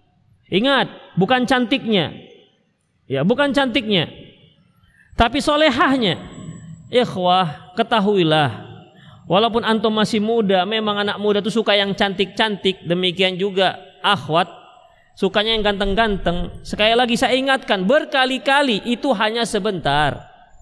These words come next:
Nggak pakai hitungan tahun, pakai hitungan bulan. Yang cantik terlihat tiga bulan, empat bulan menjadi biasa.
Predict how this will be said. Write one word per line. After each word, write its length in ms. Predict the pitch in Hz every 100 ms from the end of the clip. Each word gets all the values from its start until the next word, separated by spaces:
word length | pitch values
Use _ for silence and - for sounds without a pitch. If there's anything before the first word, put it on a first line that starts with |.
| - - - -
Nggak 240 | 208 277 277
pakai 320 | 349 330 330
hitungan 320 | 330 370 359
tahun, 400 | 392 311 233 127 - - - - - - - - - - - _
pakai 400 | 302 339 349 330
hitungan 320 | 392 370 359
bulan. 560 | 359 359 339 311 160 120 - - - - -
Yang 320 | 269 302 -
cantik 560 | 381 415 - 415 - 302
terlihat 360 | 339 311 392 - - - - -
tiga 320 | 269 269 302 294
bulan, 320 | 330 339 320
empat 320 | 277 254 233
bulan 400 | 247 285 330 220
menjadi 320 | 208 185 202
biasa. 640 | 170 156 131 - 123 107